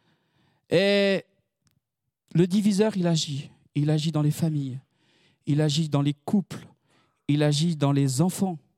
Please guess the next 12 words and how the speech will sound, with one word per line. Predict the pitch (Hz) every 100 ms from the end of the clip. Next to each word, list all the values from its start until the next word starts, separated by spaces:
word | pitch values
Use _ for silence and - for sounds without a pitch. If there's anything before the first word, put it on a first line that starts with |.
| _ - _ _ -
avec | 147
leurs | 156 135
parents. | 165 156 147 - _ _ _ _ _
C'est | - - 180
un, | 170
un | 156 120 147
lieu, | 156 160
la | 147
famille, | 147 139 135
où | 123
il | 117 110
attaque, | 113 - 98 -